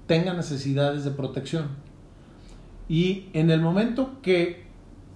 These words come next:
identifico que tiene necesidades de protección,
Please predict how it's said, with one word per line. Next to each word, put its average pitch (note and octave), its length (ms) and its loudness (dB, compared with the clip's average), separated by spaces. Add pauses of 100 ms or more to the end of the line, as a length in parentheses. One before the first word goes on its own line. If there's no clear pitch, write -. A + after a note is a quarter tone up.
(260)
identifico E3 640 4
que G3 80 0
tiene A3 200 0
necesidades F3 420 0
de F#3+ 40 -2
protección, F3 580 -2